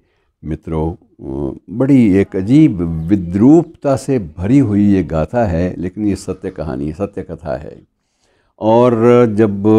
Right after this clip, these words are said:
लाशों के अंबार उस कुएं में लग गए तो तीन औरतें जो ऊपर सतह तक पहुंची थी, नीचे तो सारी लाशें ही लाशें थी, वो बच गई। उनमें से एक थी, उसका नाम था बसंत कौर, जिसका उल्लेख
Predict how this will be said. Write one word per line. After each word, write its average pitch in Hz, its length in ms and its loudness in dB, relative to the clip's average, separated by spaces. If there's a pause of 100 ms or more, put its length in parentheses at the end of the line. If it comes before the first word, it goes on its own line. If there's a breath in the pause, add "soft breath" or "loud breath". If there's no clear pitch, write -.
(760)
लाशों 95 580 2
के 131 320 2
अंबार 101 680 2
उस 107 240 -10
कुएं 110 320 2
में 120 200 4
लग 104 420 2
गए 98 260 2
तो 107 180 -8
तीन 139 560 4
औरतें 98 640 0
जो 104 160 0 (100)
ऊपर 113 320 -2
सतह - 420 -2
तक 107 300 -6
पहुंची 95 280 -6
थी, 135 160 -4
नीचे 123 280 2
तो 139 80 -2
सारी 143 280 -2
लाशें 135 280 2
ही 147 60 -2
लाशें 139 300 -2
थी, - 300 -14 (1080)
वो 165 140 4
बच 123 260 0
गई। - 220 -6 (1300)
उनमें 160 260 6
से 156 240 0
एक 139 300 4
थी, 104 320 0 (460)
उसका - 220 -8
नाम 92 320 0
था 98 160 -6
बसंत 95 540 -4
कौर, 90 300 -4
जिसका 90 360 -6
उल्लेख 85 520 0